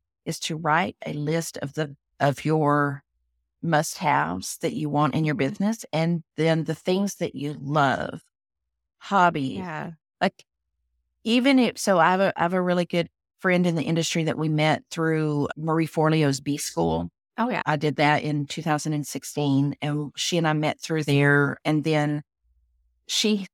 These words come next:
Speaker 1: struggled with finding her niche and, and sticking to a niche is really what she
Speaker 2: Yeah.
Speaker 1: struggled with. And so I told her about it two years ago. I said, "Why don't you just,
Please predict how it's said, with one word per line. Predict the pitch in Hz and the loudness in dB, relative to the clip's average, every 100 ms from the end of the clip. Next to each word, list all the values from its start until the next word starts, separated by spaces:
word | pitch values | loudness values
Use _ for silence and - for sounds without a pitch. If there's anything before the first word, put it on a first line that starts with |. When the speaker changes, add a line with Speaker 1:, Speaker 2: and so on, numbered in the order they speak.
| _ | _
Speaker 1:
struggled | - - 175 151 110 90 - | -8 0 2 2 -2 -8 -8
with | 160 - | -10 -2
finding | 143 139 139 | 0 2 0
her | 156 143 | 0 0
niche | 127 - - - - - | 0 -4 -8 -10 -10 -8
and, | 143 131 135 143 143 _ _ _ | -2 0 0 -2 -4 _ _ _
and | - 143 | -4 -4
sticking | - - 120 165 147 | -2 -4 -2 -4 -4
to | - 143 | -2 0
a | 113 | 0
niche | - - - - - - | -4 -8 -6 -6 -4 -6
is | 139 | -4
really | 139 120 - | -2 0 0
what | 160 | 0
she | 160 | 0
Speaker 2:
Yeah. | 151 139 | -2 -2
Speaker 1:
struggled | 143 120 - - | -2 -2 -6 -8
with. | - - - _ _ _ _ _ - | -6 -6 -10 _ _ _ _ _ -2
And | 156 156 151 147 - _ | 0 0 -2 -6 -10 _
so | - 165 156 151 - _ _ _ _ - | -2 0 0 -4 -8 _ _ _ _ -2
I | 175 202 | -2 -2
told | - 185 175 | -4 -4 -4
her | 180 165 165 | -2 0 0
about | 160 214 | -2 -4
it | - | -4
two | - | -8
years | 311 330 339 | -6 -6 -6
ago. | 185 156 147 | -6 -4 -4
I | 175 | -6
said, | - | -6
"Why | 175 180 | -2 2
don't | 214 320 - | 4 2 0
you | |
just, | 220 185 180 - | -2 -2 -4 -8